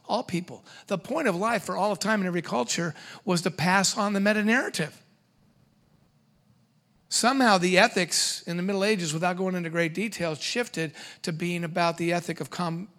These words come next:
um, of competition and individualism. That the point of life was to wake up and make a better product than the person down the street,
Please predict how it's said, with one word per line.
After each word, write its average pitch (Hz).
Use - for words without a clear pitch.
um, 151
of 175
competition 170
and 165
individualism. 156
That 170
the 165
point 185
of 165
life 180
was 156
to 170
wake 160
up 175
and 156
make 156
a 160
better 160
product 175
than 156
the 151
person 160
down 147
the 139
street, 165